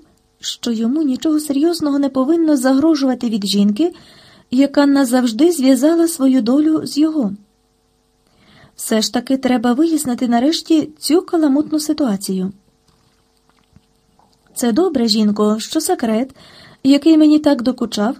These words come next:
для тебе давно не таємниця. Але ти мені скажи одно, хто тобі сказав, що доктор Безбородько в боргах? Хто? Ти наївний, мій мужу.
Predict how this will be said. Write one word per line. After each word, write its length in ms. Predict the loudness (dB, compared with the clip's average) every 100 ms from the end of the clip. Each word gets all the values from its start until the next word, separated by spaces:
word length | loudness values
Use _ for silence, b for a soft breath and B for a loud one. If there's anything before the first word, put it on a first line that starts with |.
| _ _ _
для 200 | -2 -2
тебе 320 | 0 0 2
давно 380 | 4 2 2 2
не 120 | 2
таємниця. 720 | 2 2 2 2 0 -2 -10 -12 _ _ _ _ _ _
Але 300 | -4 -2 -2
ти 280 | -4 -2 -2
мені 320 | 0 0 -2
скажи 420 | -4 -2 0 0 0
одно, 360 | 0 -2 -2 -6 B B B B B
хто 280 | B -2 0
тобі 280 | 0 0 -2
сказав, 500 | -2 -2 0 -2 -2
що 460 | -6 -4 -4 -4 -8
доктор 600 | -6 -2 -2 -2 -4 -2
Безбородько 840 | -2 -2 0 0 -2 -4 -4 -2 0
в 100 | 0
боргах? 560 | -2 -2 -6 -8 -14 _ _ _ _ _ _ _ _ _ _ _ -20
Хто? 480 | -14 -2 -2 -2 -8 _ _ _ _ _ _ _
Ти 160 | -4 0
наївний, 640 | 2 2 2 2 2 2
мій 180 | 4 4
мужу. 420 | 4 2 0 -6